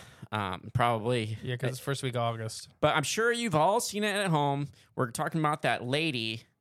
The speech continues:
Speaker 1: that was on that Delta flight.
Speaker 2: With that reptile!
Speaker 1: That's what, or whatever she said is not real. That
Speaker 2: Channeling my inner Joel.
Speaker 1: Yeah, oh, yeah, there you go. That sounded kinda like him.
Speaker 2: I know, that first take. I, I may send that over to those guys.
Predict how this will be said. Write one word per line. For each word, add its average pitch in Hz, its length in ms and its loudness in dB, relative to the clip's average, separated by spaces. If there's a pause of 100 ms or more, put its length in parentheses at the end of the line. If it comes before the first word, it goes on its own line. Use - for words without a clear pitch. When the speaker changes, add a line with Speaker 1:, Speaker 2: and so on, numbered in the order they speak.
(400)
Speaker 1:
that - 80 -2
was 107 140 0
on 131 180 2
that 139 320 -2
Delta 135 320 2
flight. 104 460 0 (200)
Speaker 2:
With 440 300 2
that 349 240 0
reptile! 247 800 2 (100)
Speaker 1:
That's 139 340 0
what, 135 200 0
or 135 180 4
whatever 165 300 2
she - 180 -2
said 160 300 0
is 117 160 -2
not 131 340 2
real. 120 240 2
That 101 80 4 (100)
Speaker 2:
Channeling 247 360 2
my 240 140 2
inner 226 440 2
Joel. 208 540 2 (480)
Speaker 1:
Yeah, 120 180 0
oh, 135 180 6
yeah, 110 160 0
there 110 120 2
you 107 60 -2
go. 101 280 0
That 156 120 -4
sounded 202 260 -4
kinda 185 160 -2
like 202 180 -4
him. - 160 -4
Speaker 2:
I 180 120 2
know, 190 200 -2
that 147 240 -4
first - 400 -6
take. 120 240 -6
I, 131 180 -2
I 147 80 -4
may 147 160 -4
send 135 240 -6
that 131 80 2
over 131 200 0
to 113 80 -2
those 113 200 -2
guys. 110 320 -4